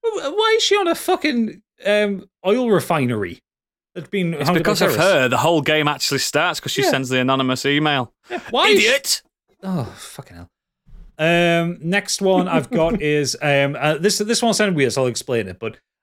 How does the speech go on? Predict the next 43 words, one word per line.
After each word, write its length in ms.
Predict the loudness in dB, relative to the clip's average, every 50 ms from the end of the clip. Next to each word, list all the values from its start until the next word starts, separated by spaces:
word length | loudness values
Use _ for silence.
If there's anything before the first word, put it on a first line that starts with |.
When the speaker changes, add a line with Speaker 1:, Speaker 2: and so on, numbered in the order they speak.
| _ _ -4
Speaker 1:
um, 280 | -2 -2 -2 -4 -4 -6
it's 160 | -6 -4 -2
basically 280 | -2 -2 -2 -2 -2
'cause 140 | -2 0 0
it 100 | 0 0 0
enables 540 | -2 0 0 0 0 -2 -2 -4 -6 -6
the 80 | -8 -8
story 280 | -4 -2 0 0 0 -2
to 100 | -2 -4
happen. 340 | -6 -6 -6 -6 -8 -10 -12 _
Arnold 280 | -6 -4 -2 -2 -2 0
Rimmer. 360 | 0 0 2 0 -2 -4 -8 -14 -20 -20 _ _ _ _ _ _ _ _ _ _ _ _ _ _ _ _ _ _ _ _ _ _ _ _
Speaker 2:
Yep. 220 | -4 -4 -4 -4 -8 _ _ _ _ _ _
Speaker 1:
In 80 | -4
that 160 | -2 -2 -2 -2
first 260 | 0 2 2 2 2
Speaker 2:
Yep. 60 | 2 0
Speaker 1:
episode, 280 | 0 0 0 2 2
before 320 | 2 0 0 0 2 4 4
he 60 | 4
dies, 340 | 2 0 0 0 0 -2 -2
he's 120 | -4 -6
an 80 | -6 -4
absolute 560 | -4 -4 -4 -4 -4 -2 0 0 0 -2 -4
tool 240 | -2 0 0 2 2
bag. 280 | 2 2 2 0 0
He's 140 | -2 -4 -4
a 80 | -4 -6
tool 240 | -4 -4 -4 -2 0
bag 200 | 0 0 -2 -2
throughout 160 | -4 -4 -4
the 60 | -4
entire 340 | -6 -4 -2 -2 0 0 2
run 140 | 0 0 0
of 140 | -2 -2 -2
Red 160 | -2 -2 -2
Dwarf, 320 | -2 0 0 0 -2 -2 -6 -6
but 260 | -6 -6 -6 -8 -14 _
the 260 | -20 -20 -14 -12 -6
fact 220 | -4 -4 -4 -2 -2
that 80 | -2 0
he 100 | 0 2
dies 440 | 2 2 2 2 2 2 0 -2